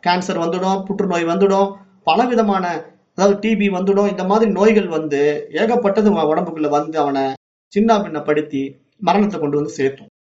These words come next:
அப்ப ஏன் இத்தனை நோய்கள் வருது அப்படின்னு பார்த்தா எல்லாம் உணவு முறை தான் காரணம். இப்ப இன்றைய மனிதர்களுக்கு இவ்வளவு நோய் ஏன் வருதுன்னா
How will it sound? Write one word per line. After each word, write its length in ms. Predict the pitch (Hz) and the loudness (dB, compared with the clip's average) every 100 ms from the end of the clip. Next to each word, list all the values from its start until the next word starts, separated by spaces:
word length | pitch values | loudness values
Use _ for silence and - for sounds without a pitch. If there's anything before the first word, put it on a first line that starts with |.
| _ _ _ _ - | _ _ _ _ -2
அப்ப 200 | 226 247 | 0 4
ஏன் 240 | 277 294 | 2 2
இத்தனை 260 | 240 226 214 | 0 0 2
நோய்கள் 300 | 214 247 220 | 2 2 2
வருது 280 | 180 196 190 | 2 2 2
அப்படின்னு 300 | 170 170 - | 0 -2 -2
பார்த்தா 520 | 151 147 135 135 151 | -2 0 0 -2 -2
எல்லாம் 320 | 220 311 240 | -2 2 4
உணவு 280 | 220 311 294 | 4 2 0
முறை 200 | 226 202 | 0 2
தான் 180 | 202 202 | 0 2
காரணம். 440 | 151 151 123 - _ _ _ _ _ _ - | 4 4 2 -8 _ _ _ _ _ _ -14
இப்ப 140 | 147 160 | -6 -2
இன்றைய 280 | 190 202 | 2 2
மனிதர்களுக்கு 520 | 185 220 285 254 202 202 | 2 -4 -4 -2 -2 0
இவ்வளவு 280 | 202 202 | 2 2
நோய் 260 | 202 269 202 | 2 0 2
ஏன் 160 | 220 208 | 2 2
வருதுன்னா 680 | 175 170 151 139 151 - | -2 -2 0 0 0 -4